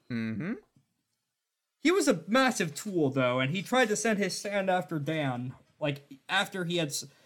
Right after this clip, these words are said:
Speaker 2: allegedly surrendered, so I ended up retire
Speaker 1: <laughs>
Speaker 2: him.
Speaker 1: Ugh.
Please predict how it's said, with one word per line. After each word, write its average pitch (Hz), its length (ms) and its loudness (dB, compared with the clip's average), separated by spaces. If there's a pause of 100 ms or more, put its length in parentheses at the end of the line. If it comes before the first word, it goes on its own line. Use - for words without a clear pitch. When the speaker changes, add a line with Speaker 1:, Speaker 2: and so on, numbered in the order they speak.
(240)
Speaker 2:
allegedly 214 540 6
surrendered, 170 600 2
so 180 200 2
I 175 200 4
ended 175 260 2
up 160 200 0 (440)
retire 214 1000 12
Speaker 1:
<laughs> 254 300 2
Speaker 2:
him. 127 640 6 (1040)
Speaker 1:
Ugh. 123 720 2